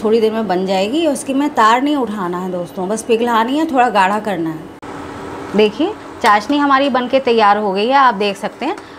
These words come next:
अब हम इसमें साइट्रिक एसिड डाल दे रहे हैं। ये एक तो खट्टा कर देगा और थोड़ा इसका बहुत अच्छा टेस्ट आएगा, और दूसरे इसमें ये क्रिस्टल नहीं जमने देगा। ये देखें आप, बस इतना ही पतला रखेंगे,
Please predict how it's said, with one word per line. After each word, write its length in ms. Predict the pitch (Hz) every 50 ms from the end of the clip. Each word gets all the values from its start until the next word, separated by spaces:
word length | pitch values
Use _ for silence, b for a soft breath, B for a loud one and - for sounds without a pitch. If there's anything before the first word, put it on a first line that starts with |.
| B B B B B -
अब 160 | 226 247 262
हम 220 | 233 - 202 -
इसमें 240 | 294 - - - 311 320
साइट्रिक 480 | 320 302 247 233 240 240 294 285 285
एसिड 280 | 285 277 277 320 285 226
डाल 240 | 214 180 170 170 160
दे 100 | 170 170
रहे 100 | 165 175
हैं। 100 | 190 190 - B B B B B
ये 200 | - - 269 285
एक 120 | 285 277 -
तो 100 | - 320 330 - -
खट्टा 420 | - - - 254 - - 277 285
कर 200 | 285 302 294 294
देगा 280 | 277 285 277 277 294 285
और 180 | 262 269 277 277
थोड़ा 280 | 269 277 269 269 349 381
इसका 240 | 349 - - 311 285
बहुत 300 | 233 247 233 269 294 -
अच्छा 300 | 262 247 - - 285 311
टेस्ट 320 | 285 285 277 269 269 277 262
आएगा, 360 | 220 208 202 202 247 359 427 B B B B B -
और 60 | 220 240
दूसरे 300 | 226 269 277 269 320 311
इसमें 220 | 320 311 - 320 359
ये 140 | 381 359 349
क्रिस्टल 420 | 330 - 269 - - - 294 294 277
नहीं 120 | 247 214
जमने 300 | 202 190 180 180 180 180
देगा। 260 | 180 185 180 180 185 185 B B B B B B
ये 120 | 220 214
देखें 240 | 196 202 196 202 220 233
आप, 300 | 226 226 254 277 - B B B B -
बस 160 | 254 269 269
इतना 220 | 294 277 277 285 294
ही 100 | 302 302 247 - - - -
पतला 260 | 262 254 - 269 277
रखेंगे, 540 | 269 269 269 - - 294 294 339 403 440 370